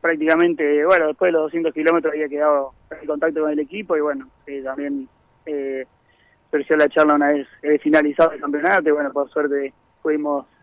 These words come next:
encaminar todo para, para que llegara el equipo, así que muy contento, la verdad que, que el paso creo que más importante de, de mi carrera deportiva, así que, eh, muy feliz y bueno,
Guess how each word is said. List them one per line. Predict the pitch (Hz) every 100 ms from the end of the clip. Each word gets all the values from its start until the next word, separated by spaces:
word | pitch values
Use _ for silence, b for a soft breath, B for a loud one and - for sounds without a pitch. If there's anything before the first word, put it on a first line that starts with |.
| _
encaminar | - 143 143 147 147
todo | 139 147
para, | 139 139 139 135
para | 139 139
que | 139
llegara | - 143
el | 139
equipo, | 135 143
así | 139 143
que | 135 135 _ _ _ _ _ _ _
muy | 170
contento, | 160 156 160 180 180 165
la | 147
verdad | 143
que, | 139 131 131
que | -
el | 139
paso | 143 - 139 135 123 _
creo | 151 139
que | 139
más | 147
importante | 139 143 143 147 135
de, | 139 139 135 - -
de | 151
mi | 147
carrera | 139 151 151
deportiva, | 147 135 135 156 165
así | 139 - 139
que, | 139 135 135 123 _ _ _ _ _ -
eh, | 151 147 147
muy | 175
feliz | 160 160 190 202 - - -
y | 156 147
bueno, | 156 143